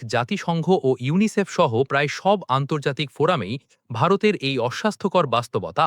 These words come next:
আলোচনার কেন্দ্রে উঠে আসে। এই সংকট নিরসনে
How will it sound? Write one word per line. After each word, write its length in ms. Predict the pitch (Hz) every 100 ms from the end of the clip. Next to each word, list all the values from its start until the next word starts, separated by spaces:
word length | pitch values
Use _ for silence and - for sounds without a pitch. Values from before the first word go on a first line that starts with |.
| 139
আলোচনার 460 | 143 151 113 123 180
কেন্দ্রে 320 | - 190 151
উঠে 220 | 104 95 87
আসে। 220 | 78 - _ _ _ _ _ _
এই 160 | 185 233
সংকট 420 | - 160 175 226 202
নিরসনে 460 | 180 180 - 185